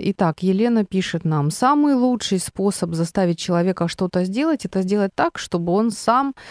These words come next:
захотел это сделать". <laughs> Да, в этом-то как раз вот эта вот, э, хитрость, а, и коварство, коварство манипуляций, когда человек, э, э, человек,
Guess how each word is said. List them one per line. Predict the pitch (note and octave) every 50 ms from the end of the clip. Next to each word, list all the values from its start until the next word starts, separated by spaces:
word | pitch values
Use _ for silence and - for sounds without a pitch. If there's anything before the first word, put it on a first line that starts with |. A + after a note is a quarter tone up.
| - - - - -
захотел | E3+ E3 F#3+ F3+ - - F#3 F3 - - B3 A#3+
это | A3 - - G3+ F#3+
сделать". | F3+ F3 E3 D3 C#3 C#3 D3 - - - F3+ - - - - - -
<laughs> | A#3+ G#3 E3 - A3 F#3 - - - - - _ - A3+ C4+ D4 D4+ D4 D4 B3+ G3+ -
Да, | - D#3+ G#3 G3+ E3 C#3+ - - -
в | - - E3+ A3
этом-то | C4+ C#4 - A#3+ A3 - F#3
как | - F3+ E3+ -
раз | G3+ G#3 A#3 - -
вот | - E3 D#3+ -
эта | F3+ - F3
вот, | E3 E3 D#3+ - - -
э, | - - E3 E3
хитрость, | E3 - - A#3 B3+ B3 - G#3+ G3+ G3 - - - - - -
а, | - - D#3+ D#3 D3+ D3+ C#3+ C#3+ -
и | - E3
коварство, | - F#3 F3 F3+ G3 G#3 G#3+ F3+ - - - E3 E3+ E3 D#3+ - - - - - - - -
коварство | - E3 D#3 F3 G3 F#3 - - F3
манипуляций, | D#3+ D#3+ E3+ E3+ F3 D#3+ - - D#3 D3+ C3+ C#3+ - - - -
когда | - D#3 D#3+ D#3+ E3 D#3+ D#3 D3+ D3 C#3+ - - -
человек, | - - F3 E3 D#3+ E3 E3 - -
э, | - - D#3+ - -
э, | E3 E3 D#3+ D#3+ D#3+ E3+
человек, | - - G#3+ G#3 F#3